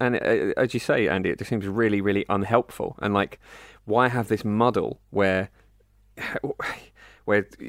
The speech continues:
where you are inevitably gonna have one, some clubs wanting to do one thing and, and others wanting to do another? It also seems that the help that's been offered has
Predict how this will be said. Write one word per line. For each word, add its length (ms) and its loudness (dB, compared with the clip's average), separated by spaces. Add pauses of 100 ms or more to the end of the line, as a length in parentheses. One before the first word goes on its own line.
(120)
where 200 4
you 160 4
are 180 6
inevitably 540 2
gonna 160 2
have 160 -2
one, 180 0
some 240 0
clubs 280 0
wanting 160 2
to 60 -8
do 140 2
one 200 2
thing 220 -2
and, 120 -2
and 160 -2
others 300 0
wanting 160 0
to 100 -2
do 120 2
another? 260 4
It 60 2
also 300 2
seems 380 -2
that 180 2 (300)
the 80 0
help 280 2
that's 160 -2
been 260 0
offered 460 0 (500)
has 360 0